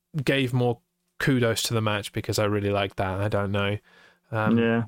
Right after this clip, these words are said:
Speaker 1: but then other specific things, uh, the Statlander shoulder blocks looked really powerful. There's
Speaker 2: Yeah.
Speaker 1: good thud that came from them. Uh,
Speaker 2: Yeah.
Speaker 1: Statlander avoiding the black mist.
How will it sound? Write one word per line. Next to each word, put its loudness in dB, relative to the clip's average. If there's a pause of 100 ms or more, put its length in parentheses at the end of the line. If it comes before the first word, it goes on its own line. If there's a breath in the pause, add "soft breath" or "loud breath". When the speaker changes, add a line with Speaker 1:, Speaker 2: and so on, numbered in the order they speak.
(120)
Speaker 1:
but 0
then 2
other 0
specific -2
things, 0 (160)
uh, 0
the -4
Statlander 0
shoulder 0
blocks -2
looked -4
really 0
powerful. 0
There's 2
Speaker 2:
Yeah. 0 (100)
Speaker 1:
good -2
thud -4
that -8
came -2
from -4
them. 0 (460 soft breath)
Uh, -4
Speaker 2:
Yeah. -2
Speaker 1:
Statlander 0
avoiding 0
the 0
black -2
mist. -2